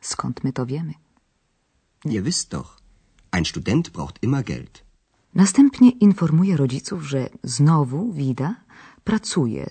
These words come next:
Speaker 1: tym razem jako portier w hotelu Europa.
Speaker 2: Ich arbeite also wieder als Portier im Hotel Europa.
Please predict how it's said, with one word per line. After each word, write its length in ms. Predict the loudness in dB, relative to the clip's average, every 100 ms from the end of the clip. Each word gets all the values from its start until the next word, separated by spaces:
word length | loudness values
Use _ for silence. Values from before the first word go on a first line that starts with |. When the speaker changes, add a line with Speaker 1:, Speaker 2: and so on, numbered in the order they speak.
| 0
Speaker 1:
tym 160 | 2
razem 240 | 4 6 4
jako 220 | 4 -2
portier 580 | 2 2 2 -2 -4 -4
w 60 |
hotelu 360 | -8 -6 -6 -4
Europa. 440 | -4 -4 -6 -10 -16 -18 _ _ _ _ _ _ _ _ _ _ -8
Speaker 2:
Ich 140 | -8 -2
arbeite 440 | -2 -2 -4 -6
also 200 | -10 -10
wieder 340 | -10 -10 -12 -16 _ _ _ _ _ _ _ _ _ -14
als 160 | -12
Portier 420 | -10 -4 2 2 0
im 80 |
Hotel 280 | -8 -6 -6
Europa. 480 | -6 -8 -8 -10 -14